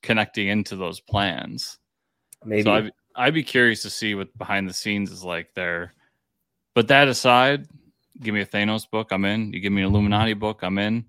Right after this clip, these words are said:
Speaker 1: You give me both, I'm, I'm in, Mike.
Speaker 2: Yeah. Yeah, those two things together is a pretty cool combination.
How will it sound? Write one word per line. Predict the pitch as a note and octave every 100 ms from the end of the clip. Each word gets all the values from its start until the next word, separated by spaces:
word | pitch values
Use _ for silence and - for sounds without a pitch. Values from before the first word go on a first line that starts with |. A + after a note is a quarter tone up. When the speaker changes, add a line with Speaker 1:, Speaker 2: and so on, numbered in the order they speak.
| _ _ _ _ - -
Speaker 1:
You |
give | G2+
me | A#2+
both, | G#2+ A2 C#3 E3+ - - _ _ _ _ _ -
I'm, | F2 F2
I'm | - G#2
in, | A#2+ G2
Mike. | E2+ F2+ - _ _ _ _ -
Speaker 2:
Yeah. | G#2 F2 F2 - _ _ _ _
Yeah, | G#2 F#2
those | G2+ -
two | A2
things | G#2 G2 -
together | F#2+ F2+ F2+
is | F#2 -
a |
pretty | - G#2 -
cool | G2 F2+
combination. | - F2+ F2+ E2+ F2+ E2 F2+